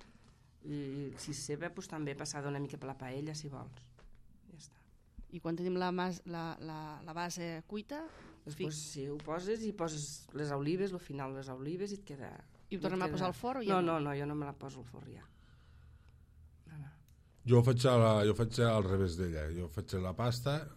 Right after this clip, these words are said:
Speaker 3: la fico a la llauna i després hi fico els ingredients damunt en cru. És a dir, la ceba, el pimentó, la, la tomaca, si vull ficar una mica d'aubergina o xa-, o xampinyons que tingui a per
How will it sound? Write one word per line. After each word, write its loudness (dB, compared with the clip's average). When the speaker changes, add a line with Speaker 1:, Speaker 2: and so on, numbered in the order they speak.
Speaker 3:
la -2
fico 2
a 4
la 4
llauna 4
i -4
després 0
hi -8
fico 0
els 0
ingredients 0
damunt -2
en -4
cru. -4
És -6
a -2
dir, -2
la -6
ceba, 0
el -2
pimentó, -2
la, -2
la -6
tomaca, -4
si -2
vull 0
ficar -4
una -2
mica -4
d'aubergina -2
o 0
xa-, -8
o -4
xampinyons -4
que -10
tingui -2
a 0
per -2